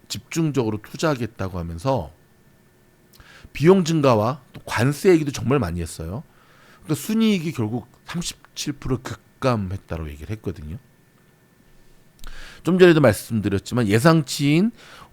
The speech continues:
영점오사 달러, 오십사 센트를 미스한 오십 센트 이피에스 그렇게 나오면서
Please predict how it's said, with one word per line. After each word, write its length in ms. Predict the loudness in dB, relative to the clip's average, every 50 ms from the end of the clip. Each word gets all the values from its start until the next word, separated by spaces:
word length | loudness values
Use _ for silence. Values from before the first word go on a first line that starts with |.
| -20 -20 _ _ 2
영점오사 760 | 2 4 4 2 4 4 4 4 6 4 4 6 6 4
달러, 240 | 4 2 0 -2 -2
오십사 440 | 2 4 4 4 4 2 2 2 2
센트를 680 | 4 2 0 0 -2 -4 -4 -4 -4 -2 -2 -2 -4 -4
미스한 520 | -4 -6 -8 -8 -6 -4 -2 -2 -2 -2
오십 300 | 2 4 4 4 4 0
센트 300 | 0 2 2 2 0 -2
이피에스 380 | -2 -2 2 2 2 0 2 0
그렇게 200 | -4 -2 0 -2
나오면서 640 | 0 0 -2 -2 -2 -4 -4 -4 -6 -6 -6 -8